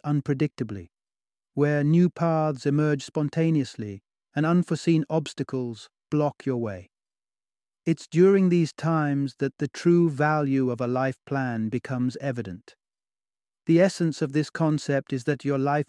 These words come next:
plan will help you pinpoint your priorities, establish goals,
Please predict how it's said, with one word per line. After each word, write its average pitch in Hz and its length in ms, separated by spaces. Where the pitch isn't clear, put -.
plan 143 460
will 147 140
help 151 320
you 151 120
pinpoint 160 680
your 139 100
priorities, 143 840
establish 143 580
goals, 151 500